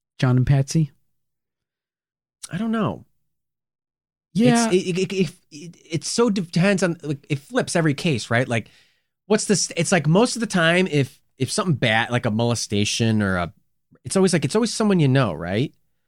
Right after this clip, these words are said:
Speaker 1: Right.
Speaker 2: So at times we get mad when we go to investigations and we're like, "How did they not suspect the boyfriend? How did they not suspect the, the cousin or the uncle?"
Speaker 1: Right.
Speaker 2: Um, but then it's like, on the flip side,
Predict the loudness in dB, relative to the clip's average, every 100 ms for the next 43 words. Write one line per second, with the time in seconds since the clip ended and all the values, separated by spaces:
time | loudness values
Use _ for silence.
0 | _ -8 -6 -4 2 2 4 2 2 4
1 | 4 2 4 4 4 2 0 0 0 0
2 | 0 -2 -6 -4 0 0 0 0 0 0
3 | -2 -4 -6 -2 0 0 0 -2 -4 -8
4 | -4 -2 -2 0 2 4 4 2 0 -2
5 | -6 _ _ _ _ _ _ _ _ 2
6 | 4 4 4 4 2 0 -2 2 2 0
7 | 0 4 6 4 2 _ _ _ _ _
8 | _ -2 2 4 4 4 6 4 4 2
9 | 2 0 0 -4 _ -14 -12 -12 _ -20
10 | _ _ _ _ -2 2 4 4 2 2
11 | -2 _ _ _ _ _ _ _ _ _
12 | _ _ -2 2 4 2 2 2 2 -2
13 | -2 0 0 0 2 4 4 2 -2